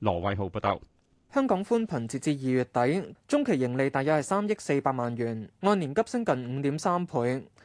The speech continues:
Speaker 2: 派中期息每股四十港仙，按年升百分之三。除息稅折舊及攤銷前盈利E B I T D A升百分之一至到十三億二千萬元，中期收益升百分之九至到六十八億，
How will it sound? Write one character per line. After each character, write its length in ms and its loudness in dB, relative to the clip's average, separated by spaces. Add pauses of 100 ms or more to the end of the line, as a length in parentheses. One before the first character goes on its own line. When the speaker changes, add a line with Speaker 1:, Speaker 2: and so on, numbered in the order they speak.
Speaker 2:
派 140 2
中 160 -2
期 160 -2
息 220 -2
每 160 -4
股 240 0
四 120 -2
十 200 -2
港 200 -2
仙， 320 -2 (280)
按 180 2
年 160 -2
升 220 0
百 180 0
分 140 -4
之 80 2
三。 340 2 (320)
除 180 4
息 140 0
稅 560 0
折 120 -4 (120)
舊 180 2
及 140 -10
攤 180 0
銷 180 0
前 280 -6
盈 200 -4
利 200 2
E 80 0
B 100 -2
I 40 0
T 40 -20
D 60 0
A 200 -2
升 280 -6
百 180 -2
分 160 -8
之 100 -2
一 80 2 (140)
至 100 -8
到 140 2
十 160 -6
三 260 -2
億 60 -2 (180)
二 80 -4
千 140 -4
萬 220 -2
元， 320 -6 (360)
中 160 0
期 160 2
收 220 0
益 140 0
升 260 -4
百 180 -2
分 120 -6
之 80 0
九 200 2
至 140 -2
到 80 4
六 140 0
十 100 -4
八 200 -2
億， 220 -2